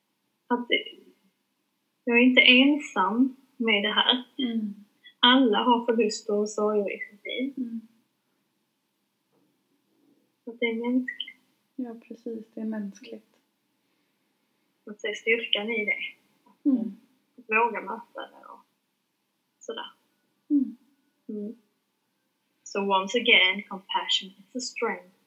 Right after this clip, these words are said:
Speaker 1: <laughs>
Speaker 2: Det är väl
Speaker 1: Mm.
Speaker 2: fina, fina ord som jag tänker få avsluta
Speaker 1: Ja,
Speaker 2: den
Speaker 1: vi får
Speaker 2: här
Speaker 1: avsluta
Speaker 2: podden.
Speaker 1: detta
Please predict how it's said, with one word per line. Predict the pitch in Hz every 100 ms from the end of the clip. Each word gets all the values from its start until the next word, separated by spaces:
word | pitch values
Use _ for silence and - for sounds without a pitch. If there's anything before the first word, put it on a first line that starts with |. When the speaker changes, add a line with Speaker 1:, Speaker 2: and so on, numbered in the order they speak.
| _ - - - - -
Speaker 1:
<laughs> | 214 - 233 - - - _ - - - - - - _
Speaker 2:
Det | 277
är |
väl | 254
Speaker 1:
Mm. | 277
Speaker 2:
fina, | 285 262 247 226
fina | 285 262 247 262 247
ord | 226 214
som | 233
jag | 226
tänker | 226 220 214 226 214
få | 226
avsluta | 214 220 214 208 - 220 202 - 208 208 226 240 - _ _ _ _
Speaker 1:
Ja, | 220 214 208 202 -
Speaker 2:
den | 240
Speaker 1:
vi | 240
får |
Speaker 2:
här | 196 214
Speaker 1:
avsluta | 233 214 185 202
Speaker 2:
podden. | 196 208
Speaker 1:
detta | 196